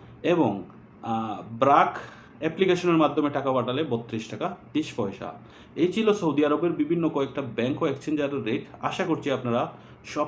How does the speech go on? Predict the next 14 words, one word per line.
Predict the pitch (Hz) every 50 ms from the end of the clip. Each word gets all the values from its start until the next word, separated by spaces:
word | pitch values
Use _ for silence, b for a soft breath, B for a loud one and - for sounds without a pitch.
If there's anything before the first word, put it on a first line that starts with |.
| - -
থেকে | 165 160 170 151
কোন | - - 147 151 147
ব্যাংক | 131 127 127 127 123 -
বা | 135
কোন | 127 - 147 143 147
এক্সচেঞ্জারটি | 131 123 - - 175 165 151 - - -
বেশি | 139 135 135 - -
রেট | 113 117 117 117 - - - - - - 101 107
দিচ-, | 120 - - - - - 127
দিয়েছে | 120 131 131 139 151 151 - 165 160 160 160 B B B B B B
আপনারা | - 117 113 143 143 139 135
ভিডিওতে | 127 127 123 127 135 135 143
শুনতে | 139 - - 135 120 123 147
পেরেছেন। | 139 147 143 139 135 - 160